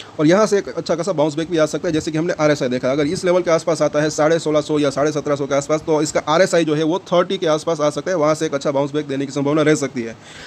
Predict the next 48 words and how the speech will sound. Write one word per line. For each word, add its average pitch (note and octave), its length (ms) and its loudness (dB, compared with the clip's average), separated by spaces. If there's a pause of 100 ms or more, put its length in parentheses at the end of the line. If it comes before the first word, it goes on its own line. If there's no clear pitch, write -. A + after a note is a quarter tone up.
(120)
अब E3+ 100 2
अगर F#3 160 4
इस A3 180 -2
level G3 200 4
के F#3+ 100 0
आसपास F3 320 2
से F3+ 80 0
अगर E3 140 0
bounce D3+ 240 4
back F3 160 2
आता C3+ 200 0
है B2+ 140 -4 (320)
तो F3 60 0
पहला G3+ 340 4
अगर G3+ 180 2
जो F3+ 120 -2
है F3+ 180 0
जैसे F3 220 -4
कि E3+ 60 -4
हमने F3 160 -2
बात D#3+ 200 0
की F3+ 100 -6
उन्नीस F#3+ 320 0
सौ G#3 80 0
साठ E3+ 240 2
जो D#3+ 120 -2
है D#3+ 100 2
वो E3+ 220 4
इसका E3 220 0
एक D#3+ 160 0
रेजिस्टेंस D#3 320 0
area D#3+ 160 2
हो D#3+ 100 4
सकता D#3 280 -2
है, D#3 100 2
उसके D3 180 -2
बाद C#3+ 200 2
जो C#3 80 -2
है C#3 100 2
दो C#3+ 200 4
हज़ार C#3 220 4
और C3+ 120 0
बीस D3+ 240 0
का F3+ 120 2
ले-, E3+ 180 2
आसपास D#3+ 320 -2
का D#3+ 80 0
जोन, D#3 220 0